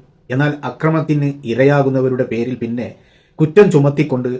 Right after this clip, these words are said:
അവരുടെ വീടുകളും അവരുടെ സ്ഥാപനങ്ങളും ഒക്കെ ബുൾഡോസർ വെച്ചുകൊണ്ട് തകർത്ത് തരിപ്പണമാക്കി മാറ്റുന്ന ബുൾഡോസർ രാജാണ് നമ്മൾ അവിടെ കണ്ടുവരുന്നത്. അപ്പോൾ പറഞ്ഞു വരുന്നത്, എല്ലാവർക്കും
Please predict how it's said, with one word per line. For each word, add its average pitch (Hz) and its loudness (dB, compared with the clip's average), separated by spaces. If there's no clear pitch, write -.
അവരുടെ 123 0
വീടുകളും 120 -2
അവരുടെ 117 -4
സ്ഥാപനങ്ങളും 117 -4
ഒക്കെ 101 -6
ബുൾഡോസർ 170 2
വെച്ചുകൊണ്ട് 131 0
തകർത്ത് 131 -2
തരിപ്പണമാക്കി 123 -4
മാറ്റുന്ന 110 -8
ബുൾഡോസർ 165 4
രാജാണ് 117 -2
നമ്മൾ 101 -8
അവിടെ 107 -4
കണ്ടുവരുന്നത്. 95 -8
അപ്പോൾ 208 8
പറഞ്ഞു 175 6
വരുന്നത്, 143 4
എല്ലാവർക്കും 185 4